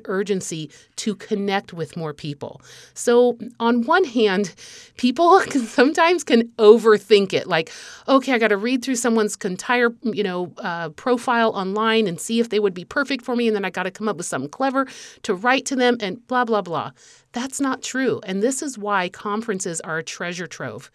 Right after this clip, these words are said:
Because if other people are attending, which a lot of these conference softwares now show you all of the attendees' names, and if you see people in ch-, a chat, this is an easy, organic,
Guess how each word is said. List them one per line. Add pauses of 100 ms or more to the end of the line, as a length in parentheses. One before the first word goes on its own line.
(460)
Because
if
other
people
are
attending,
which
a
lot
of
these
conference
softwares
now
show
you
all
of
the
attendees'
names, (840)
and (320)
if
you
see
people
in
ch-,
a
chat, (340)
this
is
an (140)
easy, (100)
organic,